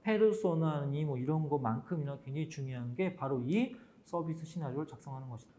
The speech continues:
서비스 시나리오는 서비스 컨셉 설정 이후에 아키텍처, 메뉴 구조도 그죠? 잘 아실 겁니다. 스토리보드.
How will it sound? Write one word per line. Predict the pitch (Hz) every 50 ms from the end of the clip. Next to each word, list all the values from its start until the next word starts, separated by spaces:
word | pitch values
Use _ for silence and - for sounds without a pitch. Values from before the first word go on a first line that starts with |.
| -
서비스 | - - 262 254 285 277 277
시나리오는 | 254 - 285 277 269 262 226 202 180 185 214 214 185 139 -
서비스 | - 233 240 233 233 - -
컨셉 | - - 277 277 277 269 269
설정 | 240 220 190 214 175 135 127
이후에 | 143 180 202 185 131 123 151 175 139 107 - - - - - - -
아키텍처, | - 139 160 165 - 240 - 214 - - - 113 - - -
메뉴 | 131 165 202 247 285 233
구조도 | 220 175 170 135 131
그죠? | 120 117 113 110 110 143 170 208 247 247 - -
잘 | - 160
아실 | 170 175 170 196 165
겁니다. | 185 165 156 151
스토리보드. | 151 - - - 202 196 170 151 139 123 131